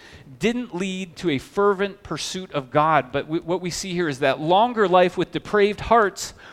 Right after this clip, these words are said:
only led to a fuller and more advanced expression of depravity,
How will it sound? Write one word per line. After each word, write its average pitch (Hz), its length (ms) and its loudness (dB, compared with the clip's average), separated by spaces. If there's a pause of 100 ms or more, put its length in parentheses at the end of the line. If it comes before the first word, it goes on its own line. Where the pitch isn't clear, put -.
(160)
only 240 360 2
led 185 260 6
to 196 220 -4
a 156 80 2
fuller 214 600 2
and 147 300 -4
more 196 280 0
advanced 165 600 -6
expression 160 760 -6 (280)
of 143 140 -4
depravity, 143 640 -8